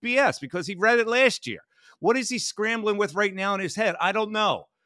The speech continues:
But it's a telltale sign that when you don't make a fundamental play,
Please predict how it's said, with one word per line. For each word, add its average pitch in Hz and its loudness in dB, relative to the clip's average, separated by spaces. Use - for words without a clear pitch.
But 175 2
it's 165 -10
a 156 -8
telltale 240 4
sign 180 2
that 139 -2
when 156 -6
you 208 0
don't 208 4
make 175 2
a 139 -4
fundamental 175 -2
play, 104 -6